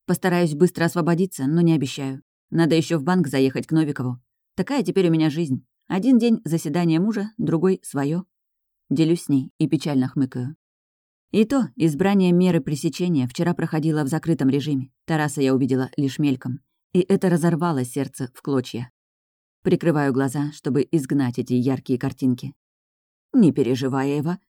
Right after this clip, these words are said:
я совсем справлюсь. А в случае чего, вон два лба есть», кивает Марфа Васильевна в сторону охранников. «Уж поносят кого из детей, если кто закричит. Ничего, не сломаются». Я улыбаюсь и обнимаю её.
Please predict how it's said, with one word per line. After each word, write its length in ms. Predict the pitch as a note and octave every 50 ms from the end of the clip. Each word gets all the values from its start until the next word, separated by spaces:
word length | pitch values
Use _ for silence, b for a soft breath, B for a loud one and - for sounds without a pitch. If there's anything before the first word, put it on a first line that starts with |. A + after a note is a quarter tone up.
| _ -
я 180 | G4+ F#4 C#4
совсем 380 | - - C#3+ - - B2+ B2 C3+
справлюсь. 560 | C3+ - - - A#2 C3+ C3+ C#3+ - - - _ _ _ _ -
А 120 | - -
в 60 | - -
случае 360 | G3+ G3+ F#3+ - G3+ E3 F3
чего, 320 | - F#3+ F3+ G3 A3 A3 b b b
вон 340 | - B3+ C4+ G#3 D3 C#3 C#3+
два 160 | - F#3+ D3
лба 220 | B2+ B2 B2 A#2+
есть», 420 | A#2 A#2 A#2+ A2 A2 - - - _ _ _ _ _ _ _
кивает 400 | - F3+ D3+ D3+ C3+ B2 B2 B2
Марфа 260 | C3+ C3+ B2+ - D#3
Васильевна 540 | C3 C3 C3 C3+ - E3+ C#3+ C3 C3+ C#3 C#3
в 20 | C3+
сторону 320 | - D#3 C#3 C#3+ C#3+ D#3
охранников. 560 | E3+ - F3+ D3+ C3+ C3 B2 - C3 - _ _ _ _ _ _ _ _ -
«Уж 220 | - B2+ C3+ - -
поносят 500 | D3+ C#3 A#2 - C#3+ C#3 B2+ C#3+ C3 -
кого 260 | - F#3 E3+ E3 C#3
из 120 | D3 C3+
детей, 440 | B2+ F3+ F3+ - D3+ C3+ C3+ B2 - -
если 300 | - E3 D3+ B2+ - B2+
кто 220 | - - - C#3 C3
закричит. 520 | D#3 - D#3+ E3+ E3 - - D3 - - _ _ _ _ _ _ _ -
Ничего, 500 | C4 A#3+ G#3 F3 - G3 D3 B2 B2 C#3+ -
не 180 | - G3+ E3+
сломаются». 640 | D3+ - E3+ D3+ C#3 A#2+ F2+ A2+ - - C#3 D3+ - _ _ _ _ _ _ _ _ _ _ _ _ _ _ -
Я 240 | D#3+ F3+ F#3+ F#3+
улыбаюсь 560 | F3+ F3+ F3+ D#3+ F3+ F3 D#3 C3+ B2+ - - _ -
и 60 | D3+
обнимаю 540 | D#3+ C#3+ C#3+ D3+ D3 D3 C3+ B2+ B2 B2 A#2+
её. 340 | A#2 B2+ A#2+ A#2+ A#2+ B2